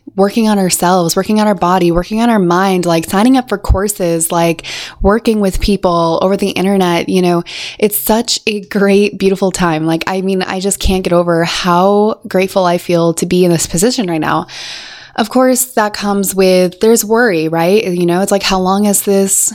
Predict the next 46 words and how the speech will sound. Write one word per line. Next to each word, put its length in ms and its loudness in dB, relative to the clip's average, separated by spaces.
quarantine 440 0
going 180 0
to 80 -2
last? 520 -2
But 460 -2
I 100 0
decided 380 0
that 160 -2
question's 440 0
not 160 0
up 240 -4
to 100 -2
me. 360 0
It's 160 -2
not 140 -2
up 120 -2
to 100 -4
you. 420 2
It's 140 -2
going 280 2
to 60 -2
do 180 4
what 120 0
it's 100 -6
going 200 0
to 100 -8
do, 180 0
right? 420 0
And 460 0
no 160 2
matter 240 2
what, 460 0
we're 160 2
going 140 0
to 60 -2
be 140 2
protected. 720 -2
No 80 -2
matter 220 2
what, 380 0
we're 120 -2
gonna 120 0
be 80 4
taken 280 0
care 240 0
of. 280 0